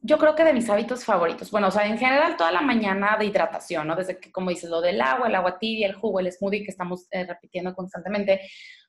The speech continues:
Pero el agua tibia con limón, si no tienes extractor, si todavía no tienes ganas de hacer smoothies, si lo que tú quieras,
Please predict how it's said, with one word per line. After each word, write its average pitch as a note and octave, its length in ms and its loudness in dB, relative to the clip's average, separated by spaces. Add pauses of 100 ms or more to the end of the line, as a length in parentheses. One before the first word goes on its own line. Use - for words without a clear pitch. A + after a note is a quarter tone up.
(140)
Pero A3+ 180 2
el A#3 120 4
agua C#4+ 500 2
tibia A3 460 0
con F#3 200 2
limón, F#3 920 2 (200)
si - 240 -4
no D#4+ 100 4
tienes F#4+ 280 0 (440)
extractor, D#3 720 0 (180)
si - 180 -6
todavía C#4 220 2
no - 160 -10
tienes A#3+ 240 2
ganas A3 160 0
de - 40 -6
hacer G#3 180 0
smoothies, F3 680 -6 (360)
si A3 580 -2
lo A#3 100 2
que A#3+ 60 -2
tú D#4 160 -6
quieras, G#3 420 0